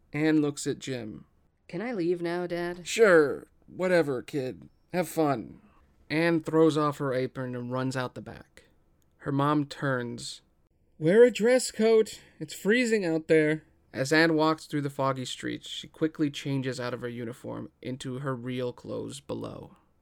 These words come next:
Speaker 1: Full pirate garb, complete with a large red scarf she drapes over her head.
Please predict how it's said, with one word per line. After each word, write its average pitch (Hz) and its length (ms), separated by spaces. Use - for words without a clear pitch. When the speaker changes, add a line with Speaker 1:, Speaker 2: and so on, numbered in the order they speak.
Speaker 1:
Full 147 500
pirate 135 480
garb, - 480
complete 160 400
with 156 140
a 139 80
large 135 420
red 131 240
scarf 127 400
she - 140
drapes 120 380
over 120 240
her 135 120
head. 139 320